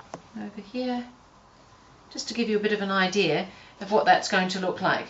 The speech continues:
And then again, I've got this, uh, this yummy green for the binding. And, and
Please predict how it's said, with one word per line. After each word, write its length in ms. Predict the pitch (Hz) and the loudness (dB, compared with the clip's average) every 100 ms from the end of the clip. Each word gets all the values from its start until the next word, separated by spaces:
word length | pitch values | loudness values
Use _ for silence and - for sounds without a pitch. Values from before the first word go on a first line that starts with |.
| - - - | -16 -20 -6
And 80 | 202 | 0
then 160 | 208 | 2
again, 240 | 196 208 196 | 2 2 2
I've 200 | 180 180 | 2 2
got 340 | 175 - - - - - | 0 0 -8 -14 -14 -4
this, 360 | 190 - - | -2 0 0
uh, 240 | 180 170 - - - - - - - - - | 0 -2 -2 -14 -20 -20 -20 -20 -20 -14 -6
this 180 | 190 208 | -2 4
yummy 240 | 202 202 | 6 6
green 500 | 202 202 165 165 208 - - - - - - - - | 6 6 6 2 -2 -6 -20 -20 -20 -20 -14 -12 -2
for 140 | 220 | 0
the 100 | 202 | 2
binding. 580 | 190 180 180 160 - 151 - - - | 2 2 2 0 -2 -6 -14 -12 -2
And, 160 | 202 | 0
and 160 | 202 208 | 2 0